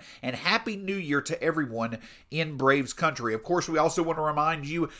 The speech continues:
that you can find the Daily Hammer podcast, the Battery Power podcast, as well as the podcast to be named later,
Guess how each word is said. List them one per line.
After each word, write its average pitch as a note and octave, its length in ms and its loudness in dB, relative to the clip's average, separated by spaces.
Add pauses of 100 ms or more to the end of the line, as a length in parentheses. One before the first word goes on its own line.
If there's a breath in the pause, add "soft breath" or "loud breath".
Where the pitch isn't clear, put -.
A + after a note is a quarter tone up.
that - 160 -6
you G3+ 80 -6
can F#3+ 100 -2
find F3 200 2
the D3 60 0
Daily C#3+ 320 0
Hammer E3 240 0
podcast, E3+ 560 0
the C#3 80 -12
Battery D3 300 2
Power E3 260 4
podcast, D#3+ 640 0
as B2+ 100 -8
well E3 180 4
as G#3 120 2
the D#3+ 80 -2
podcast D#3 580 0
to E3 80 -10
be D#3 140 -2
named D3 260 -4
later, E3+ 340 8